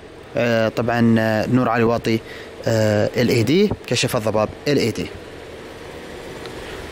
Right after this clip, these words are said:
هذه هي المقدمة. نروح إلى جنوطها، مقاسها ثمنتاشر إنش، الكفرات من نوع بريدجستون، مقاس الكفر هو مائتين وخمسة وعشرين على ستين، والجنط مقاس ثمنتاش،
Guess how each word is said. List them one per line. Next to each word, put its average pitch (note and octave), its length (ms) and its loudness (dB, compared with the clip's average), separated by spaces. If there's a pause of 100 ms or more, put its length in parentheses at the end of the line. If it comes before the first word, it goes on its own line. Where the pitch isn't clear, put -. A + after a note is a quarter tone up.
(360)
هذه G2 220 -2
هي A#2 40 4
المقدمة. A2+ 680 2 (800)
نروح E3 280 4
إلى C3+ 100 4
جنوطها، C#3+ 500 2 (260)
مقاسها C3+ 380 -2
ثمنتاشر A#2 560 0
إنش، C3+ 320 4 (600)
الكفرات D#3 500 2
من A#2 80 6
نوع A#2+ 100 4 (100)
بريدجستون، D3+ 520 2 (800)
مقاس F#3 420 0
الكفر E3+ 340 0
هو D3+ 100 4
مائتين D3 240 4
وخمسة B2+ 360 0
وعشرين B2 440 0 (220)
على A#2 260 2
ستين، A#2 580 0
والجنط A#2 380 2
مقاس G#2+ 440 -2 (320)
ثمنتاش، A#2+ 560 2